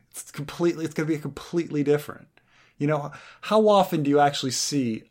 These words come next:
another actor portray a role, um, like, you know,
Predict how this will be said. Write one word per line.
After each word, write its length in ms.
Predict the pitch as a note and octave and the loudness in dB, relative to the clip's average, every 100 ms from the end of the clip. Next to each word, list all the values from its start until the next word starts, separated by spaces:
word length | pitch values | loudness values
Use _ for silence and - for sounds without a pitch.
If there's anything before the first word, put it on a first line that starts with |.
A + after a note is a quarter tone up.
| _ | _
another 540 | - B2+ B2 B2+ B2 A#2+ | -6 -2 0 0 -2 -2
actor 680 | A#2 A#2 A2+ A2+ G#2 F#2+ - _ _ _ | -4 -4 -6 -6 -6 -8 -14 _ _ _
portray 560 | - B2 - - D3+ D3 | -12 -10 -8 0 2 4
a 80 | B2+ | 2
role, 800 | G#2+ A#2+ A#2+ A#2+ A#2 A2+ G#2+ _ _ _ _ _ _ _ _ _ _ _ _ _ - | -2 -2 0 2 2 0 -4 _ _ _ _ _ _ _ _ _ _ _ _ _ -8
um, 580 | C#3+ C#3 B2+ A#2 A2 G#2+ _ _ _ _ _ | -2 0 0 0 -4 -8 _ _ _ _ _
like, 280 | C3+ B2 - _ _ _ _ _ _ _ _ _ - | -6 -6 -8 _ _ _ _ _ _ _ _ _ -8
you 120 | C#3+ | -4
know, 200 | A2+ | -4